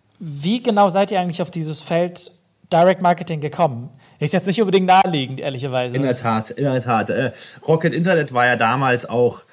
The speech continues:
Speaker 2: ich sag mal, ähm, die, die Institution für digitales Marketing, ne? Also, oder die Vorreiter für digitales Marketing, ja? So ein,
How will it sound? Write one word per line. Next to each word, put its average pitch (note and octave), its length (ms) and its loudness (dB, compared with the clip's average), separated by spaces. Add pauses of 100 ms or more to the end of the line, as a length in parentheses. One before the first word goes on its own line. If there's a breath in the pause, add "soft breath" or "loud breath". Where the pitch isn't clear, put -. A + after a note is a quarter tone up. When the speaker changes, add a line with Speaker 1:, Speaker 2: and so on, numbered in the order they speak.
(300 soft breath)
Speaker 2:
ich A2 160 -4
sag A2+ 120 -2
mal, A2+ 440 0 (560 soft breath)
ähm, E2+ 600 -14 (1000)
die, G#2+ 260 -2
die D#3 220 -2
Institution C3+ 800 0
für B2 160 -4
digitales A2 600 0
Marketing, F#2+ 580 -2
ne? A2+ 220 -6
Also, G2+ 220 -4
oder G2 200 0
die F#2+ 100 -6
Vorreiter G2+ 680 2
für A2 120 -4
digitales F#2+ 520 -2
Marketing, F#2 480 -2
ja? F2+ 240 -2
So F#2+ 100 -6
ein, F#2 160 -6